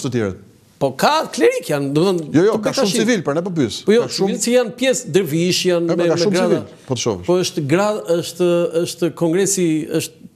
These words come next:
Speaker 2: përgatitja për kryegjyshatën, pra të shkëputin skizmën e madhe, pra të shkëputin nga, nga, nga Stambolli. Ë, një pjesë e studiosëve, e studiosëve të fesë, që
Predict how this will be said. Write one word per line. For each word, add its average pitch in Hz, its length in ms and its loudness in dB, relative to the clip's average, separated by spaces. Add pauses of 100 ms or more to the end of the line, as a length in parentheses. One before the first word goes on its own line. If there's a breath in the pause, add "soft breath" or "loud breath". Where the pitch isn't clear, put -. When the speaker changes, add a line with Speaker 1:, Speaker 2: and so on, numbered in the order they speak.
(160)
Speaker 2:
përgatitja 170 460 2
për 165 240 -4
kryegjyshatën, 151 600 -2
pra 143 100 -4
të 139 140 -4
shkëputin 151 400 -2
skizmën 143 380 0
e - 20 0
madhe, 180 340 -4
pra 151 140 -4
të 151 140 -2 (320 loud breath)
shkëputin 165 420 0
nga, 156 160 0 (100)
nga, 156 220 -2 (440)
nga 147 260 -2
Stambolli. 165 500 0 (840 loud breath)
Ë, 180 140 -4 (380)
një 156 100 -2
pjesë 285 240 0
e - 60 0
studiosëve, 196 480 0 (160)
e 180 180 0
studiosëve 214 580 0 (280)
të - 180 -4
fesë, - 560 -2 (160)
që 160 220 -2